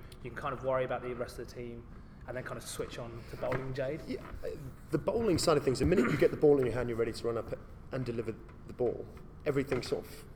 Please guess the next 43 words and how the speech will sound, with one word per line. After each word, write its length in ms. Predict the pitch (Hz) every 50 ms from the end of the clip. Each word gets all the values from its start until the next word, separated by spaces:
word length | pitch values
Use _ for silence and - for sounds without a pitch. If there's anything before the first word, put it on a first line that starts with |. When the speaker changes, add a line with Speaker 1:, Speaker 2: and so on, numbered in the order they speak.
| -
Speaker 2:
falls 320 | - - - 143 135 127 113
back 240 | - 123 113 - -
into 160 | 113 - -
place, 400 | - - - 135 165 - - - - - - - - - - - -
but 120 | 139 135
it 80 | 131 127
was 160 | 123 120 -
just 300 | - - 147 - - -
getting, 400 | 147 127 127 123 123 123 117 107 - - - - - - - - - - - - - - - -
getting 240 | - 143 131 131 127
my 80 | 123 113
head 160 | 101 147 151
around 300 | 156 117 104 104 110 117
not 120 | 123 117 - - -
having 280 | - 117 113 117 113 107
the 60 | 110
thinking 380 | - - - 127 120 - 123 117
time. 240 | - - 123 139 185 - - - -
Speaker 1:
Yeah. 200 | 135 127 117 107 - - - - - - - - - -
Speaker 2:
So 160 | - - 127
before, 360 | 113 - - - 151 131 110
having 220 | 101 120 113 120 117
that 140 | 110 101 87
middle 240 | 113 131 135 139 -
period 260 | - 127 123 117 107
of 60 | 98 95
the 60 | 104
game 240 | 117 113 110 104 101
where 220 | 101 104 101 98 - - - - - -
the 60 | -
spinners 380 | - - - 131 127 117 104
are 120 | 107 98 98
on, 220 | 98 92 95 98
Speaker 1:
Yeah, 340 | 139 131 131 131 127 123 123
sure. 300 | - - 139 127 120 113 - - - - - - - -
Speaker 2:
you 100 | 123 113
got 160 | 131 123 123
that 140 | 120 110 -
time. 200 | - 117 104 104
The 60 | 107
game 240 | - 123 120 120 113
kind 220 | - 131 123 123
of 60 | -